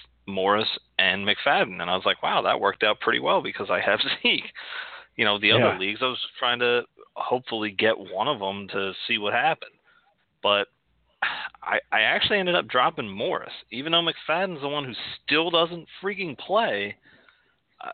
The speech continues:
Speaker 1: I, I just, I don't know. For some reason, I just feel like they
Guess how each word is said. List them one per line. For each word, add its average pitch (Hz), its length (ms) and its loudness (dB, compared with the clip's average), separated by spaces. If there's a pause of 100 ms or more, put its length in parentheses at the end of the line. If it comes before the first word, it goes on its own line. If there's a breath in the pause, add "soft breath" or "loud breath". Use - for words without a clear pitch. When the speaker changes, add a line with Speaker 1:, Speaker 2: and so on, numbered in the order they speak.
(160)
Speaker 1:
I, 123 180 -2 (120)
I 120 120 -6 (140)
just, 131 200 -2 (1120)
I 151 100 2
don't 151 160 2
know. 107 260 -2 (120)
For 113 100 -4 (100)
some 180 220 0
reason, 131 380 -2
I 104 160 -4
just 113 280 -8
feel 123 220 4
like 107 200 4 (100)
they 98 200 4